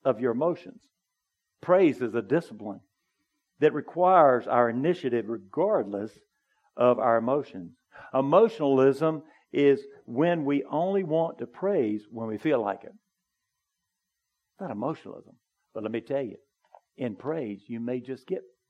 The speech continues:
emotional. You may be touched, just as I said in my time,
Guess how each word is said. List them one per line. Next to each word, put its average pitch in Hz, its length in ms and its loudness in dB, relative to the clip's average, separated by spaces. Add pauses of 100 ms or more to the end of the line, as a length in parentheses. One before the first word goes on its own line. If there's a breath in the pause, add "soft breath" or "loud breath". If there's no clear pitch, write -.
(160)
emotional. 101 600 -12 (1200)
You 139 200 -2
may 151 180 0
be 156 140 -6
touched, - 480 -12
just 123 180 -6
as 127 180 -6
I 131 140 -4
said 127 240 -8
in 110 80 -10
my 117 160 -8
time, 127 340 -12